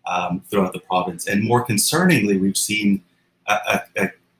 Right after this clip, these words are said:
concomitant increase in hospitalizations and in I C U admissions. And so after weeks and weeks of cases soaring and, uh, nothing but deafening silence from our leaders, the situation really has come to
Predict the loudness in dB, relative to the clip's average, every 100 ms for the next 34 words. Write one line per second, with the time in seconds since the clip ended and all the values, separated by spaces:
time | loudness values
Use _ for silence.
0 | _ -2 0 2 2 2 2 2 -2 2
1 | 2 2 2 2 0 -4 0 0 0 0
2 | 0 2 0 0 0 -2 -2 -6 -4 -4
3 | -4 -2 -2 0 0 0 0 -2 -6 -4
4 | -4 -6 -10 -18 _ _ _ _ _ _
5 | _ _ 2 4 6 6 8 8 6 4
6 | 4 4 6 4 4 0 0 0 0 2
7 | 2 2 -4 -6 -4 2 2 2 0 0
8 | 0 2 4 4 2 -2 -6 -6 -6 -2
9 | 0 0 -4 -8 -10 -8 -8 -8 _ -6
10 | -2 0 0 0 -2 -4 -8 _ _ 0
11 | 0 2 0 0 0 -2 -2 0 -2 -4
12 | -2 0 0 2 2 2 0 -4 -12 _
13 | _ -6 0 2 2 2 2 0 0 -2
14 | -2 -2 -2 -2 0 2 2 0 -2